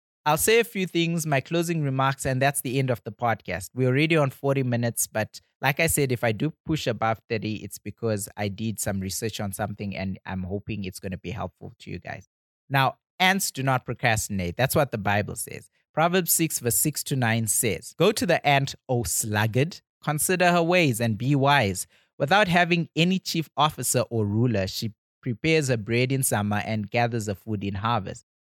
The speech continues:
How long will you lie there, O sluggard? When will you arise from your sleep?" That's so blunt, guys.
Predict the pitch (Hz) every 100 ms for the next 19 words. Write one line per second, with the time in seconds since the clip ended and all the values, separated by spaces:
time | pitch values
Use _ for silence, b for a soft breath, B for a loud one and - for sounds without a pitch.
0 | _ - 190 208 202 180 165 160 156 165
1 | 139 123 107 104 - 104 107 120 120 104
2 | 131 156 151 139 120 107 98 101 113 110
3 | - 113 117 - 131 110 - _ _ _
4 | _ _ _ 156 190 - 175 123 120 120
5 | 110 113 107 107 -